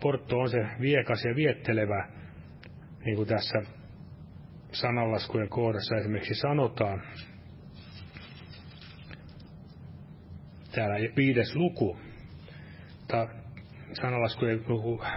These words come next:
viides luku, ja siinähän on varoitus irstaista naisista.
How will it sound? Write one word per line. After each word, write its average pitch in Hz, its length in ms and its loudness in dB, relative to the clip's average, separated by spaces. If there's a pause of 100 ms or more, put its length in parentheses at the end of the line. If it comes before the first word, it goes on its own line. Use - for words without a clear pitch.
(320)
viides 127 360 4
luku, 139 300 4
ja 113 60 8
siinähän 113 400 4
on 117 120 4 (1500)
varoitus 131 540 6
irstaista 139 640 4
naisista. 117 720 2